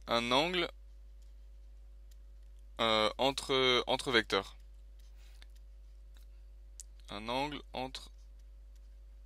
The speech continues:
vecteurs. Et l'objet de cette vidéo, ça va être de, de définir du coup cet angle. Alors pour ça,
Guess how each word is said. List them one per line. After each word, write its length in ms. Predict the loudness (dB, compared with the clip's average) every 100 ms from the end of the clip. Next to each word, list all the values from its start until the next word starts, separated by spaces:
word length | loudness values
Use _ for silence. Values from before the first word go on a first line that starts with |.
| -18 -18 -18 -20 -18 -18 -16 -6
vecteurs. 480 | -6 -2 -4 -6 -14 -10 -8 -10 -10 -4
Et 100 | 2
l'objet 340 | 2 6 4
de 60 | 4
cette 160 | -2
vidéo, 420 | 0 2 2 2
ça 240 | 0 4 8
va 160 | 10
être 260 | 8 6 -6
de, 420 | -2 2 2 2 0
de 100 | 2
définir 440 | 2 0 0 0
du 100 | -2
coup 120 | -8
cet 220 | -8 -6
angle. 220 | -6 -8 -12 -18 -18 -20 -20 -20 -20 -18 -4 0
Alors 200 | 2 0
pour 160 | 0 6
ça, 300 | 8 8